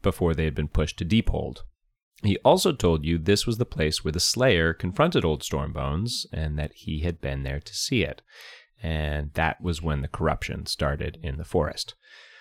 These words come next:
Looking at Tempest Top, you could see figures in yellow moving around on its walls, and Yama said they were chopping trees and floating them down the stream, which was releasing black sap of the corrupted forest into the water. You decided to approach the tower to investigate further,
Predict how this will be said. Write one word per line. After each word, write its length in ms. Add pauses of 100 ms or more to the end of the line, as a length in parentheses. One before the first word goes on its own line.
(420)
Looking 300
at 100
Tempest 380
Top, 240
you 60
could 160
see 100
figures 420
in 120
yellow 420
moving 320
around 300
on 100
its 180
walls, 640
and 160
Yama 280
said 260
they 60
were 100
chopping 320
trees 320
and 100
floating 280
them 100
down 200
the 40
stream, 400
which 240
was 220
releasing 420
black 320
sap 420 (120)
of 160
the 80
corrupted 440
forest 520
into 200
the 120
water. 400 (240)
You 100
decided 380
to 100
approach 320
the 80
tower 320
to 140
investigate 500
further, 400